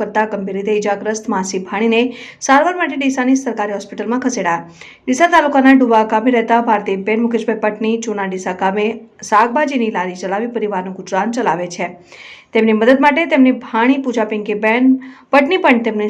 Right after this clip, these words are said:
સાથે આવે છે અને આ બંને લારી ઉપર શાકભાજી વેચી રહ્યા હતા. તે સમયે તેમના કૌટુંબિક સંબંધીઓ આવી પાણી પાસેથી પૈસા માંગ્યા હતા, પરંતુ ભાણીએ પૈસા આપવાનો ઇનકાર કરતા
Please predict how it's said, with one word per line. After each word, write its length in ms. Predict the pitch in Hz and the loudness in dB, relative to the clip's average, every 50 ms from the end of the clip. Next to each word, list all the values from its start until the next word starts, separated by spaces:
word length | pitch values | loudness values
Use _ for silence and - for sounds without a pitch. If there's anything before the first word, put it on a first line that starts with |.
| 208 | 0
સાથે 240 | - 214 208 - 269 269 | 0 0 0 2 2 2
આવે 120 | 269 269 311 294 | 2 2 0 -2
છે 120 | - 277 | 0 -2
અને 120 | 226 220 208 | 0 0 -2
આ 80 | 202 185 202 | -2 -2 -2
બંને 240 | 220 220 226 226 233 233 | -2 0 2 2 2 4
લારી 240 | 214 190 190 190 - 214 | 4 4 2 2 -2 -4
ઉપર 180 | 208 - 208 208 - | -2 -2 -4 -2 -2
શાકભાજી 380 | 208 175 175 190 190 190 208 190 185 | -4 -4 -2 -4 -6 -6 -6 -6 -6
વેચી 240 | 180 185 - 254 262 | -6 -2 0 2 4
રહ્યા 160 | 262 254 220 202 | 4 4 4 2
હતા. 180 | 208 185 180 180 - - _ - - - - _ - | -2 -4 -6 -6 -10 -20 _ -20 -20 -20 -20 _ -2
તે 100 | - 226 233 | -2 2 4
સમયે 260 | 269 269 330 359 359 | 6 6 6 6 4
તેમના 240 | 349 302 285 285 285 285 285 | 2 2 4 4 4 4 4
કૌટુંબિક 400 | 269 240 233 247 220 240 254 254 262 | 2 2 2 0 -2 -2 -2 -2 -2
સંબંધીઓ 420 | 220 220 220 208 196 202 208 226 226 - 202 196 | -2 -2 -2 -2 -2 0 0 0 0 2 0 0
આવી 180 | 190 196 202 208 208 214 | 0 0 -4 -4 -2 -2
પાણી 200 | 190 190 190 190 190 | -2 -2 -2 -4 -6
પાસેથી 380 | 196 202 - 233 233 226 233 240 240 - - - - _ - | -6 -6 -6 -6 -4 -4 -4 -4 -6 -10 -14 -20 -16 _ 4
પૈસા 240 | 240 240 247 294 302 294 | 4 6 6 6 4 8
માંગ્યા 280 | 277 262 262 262 254 254 | 8 8 8 8 6 4
હતા, 140 | 277 277 | 4 2
પરંતુ 360 | 269 269 240 226 220 214 233 233 190 | 2 2 0 0 2 0 0 -2 -2
ભાણીએ 400 | - 220 220 233 247 233 226 240 240 233 220 | 0 0 2 2 4 4 4 2 2 2 0
પૈસા 280 | 208 202 - 220 196 196 | -2 0 0 0 0 0
આપવાનો 340 | 196 - 196 202 196 202 220 233 226 - | 0 0 -2 0 0 -2 -2 -2 -2 -4
ઇનકાર 300 | 208 202 - 190 196 196 - 220 | -4 0 2 0 0 2 -2 -4
કરતા 200 | 208 214 214 | 0 2 2